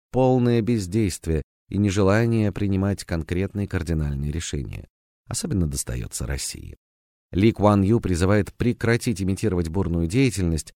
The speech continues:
от которой никакого движения вперёд быть не может. Ли Куан Ю в своих выступлениях неоднократно подчёркивал: "Если верховная власть в стране действительно будет жёсткой и единачальной,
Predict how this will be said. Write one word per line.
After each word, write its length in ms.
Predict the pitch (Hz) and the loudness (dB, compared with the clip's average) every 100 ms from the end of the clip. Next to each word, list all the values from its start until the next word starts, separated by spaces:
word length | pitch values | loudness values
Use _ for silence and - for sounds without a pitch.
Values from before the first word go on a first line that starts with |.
| _ _ _ - | _ _ _ -8
от 160 | - | -6
которой 460 | 110 131 113 104 82 _ | -2 0 2 2 -2 _
никакого 420 | 110 117 107 101 | -2 -2 -4 -2
движения 460 | 95 101 123 120 95 | -2 0 0 2 0
вперёд 720 | - - 90 123 127 - - | -2 -2 2 2 2 -2 -14
быть 260 | - 73 - | -10 -8 -4
не 120 | 87 | -2
может. 320 | 113 98 - - _ _ _ _ _ - | 0 -2 -6 -20 _ _ _ _ _ -2
Ли 180 | 92 90 | 0 2
Куан 260 | 85 85 | 2 2
Ю 160 | 85 101 | 2 0
в 60 | - | -2
своих 300 | 80 80 82 | -2 -2 -2
выступлениях 640 | - 85 90 101 95 - | -4 -4 0 0 0 -2
неоднократно 640 | 80 67 73 - 76 69 | -4 -2 -4 -2 -2 -4
подчёркивал: 680 | 65 73 - 65 - 55 50 - _ _ - | -6 -6 -6 -8 -8 -12 -12 -16 _ _ -6
"Если 500 | 80 104 127 - 101 | 2 6 6 4 2
верховная 560 | 98 - 113 107 101 | 2 4 2 4 4
власть 340 | 92 101 101 - | 4 4 2 -2
в 80 | |
стране 440 | - 85 95 101 85 | -6 0 2 2 0
действительно 580 | 87 - 110 90 82 80 | -2 -2 -4 -2 -2 0
будет 300 | 90 82 76 | 0 -2 0
жёсткой 580 | 107 95 - - 85 | 0 0 -4 -2 0
и 160 | - 80 | 0 -2
единачальной, 960 | 82 76 80 85 - 139 131 76 57 | -2 0 0 0 2 2 4 0 -4